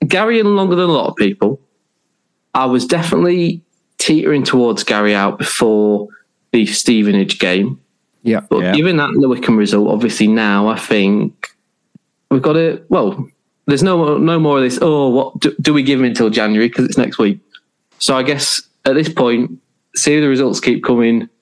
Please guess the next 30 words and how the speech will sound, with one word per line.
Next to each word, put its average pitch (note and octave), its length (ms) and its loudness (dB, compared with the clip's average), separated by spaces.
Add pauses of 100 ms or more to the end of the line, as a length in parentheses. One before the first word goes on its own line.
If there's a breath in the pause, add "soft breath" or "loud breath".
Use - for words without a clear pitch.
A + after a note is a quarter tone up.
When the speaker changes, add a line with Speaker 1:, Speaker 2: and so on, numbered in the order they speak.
(1000)
Speaker 1:
Obviously, A#2+ 300 0
Vet B2+ 260 0
is C3 160 0
spending, A#2+ 400 0
but B2 120 0
let's G2 140 -4
give C3 180 0
him B2+ 80 2
a - 20 0
bit A2 140 0
of A#2 60 0
money, A#2+ 220 2
see B2 260 0
who B2+ 80 2
we A#2+ 60 0
can B2 160 0
bring A#2 200 2
in, A2 140 2
and A#2 100 2
maybe B2+ 260 0
we C#3 80 0
can F3 220 0
make F3 180 0
a C#3 60 -2
bit A#2 120 0
of G#2 80 -2
a G#2+ 60 2
run G#2 160 2
of G2+ 100 0
it. G2 160 -2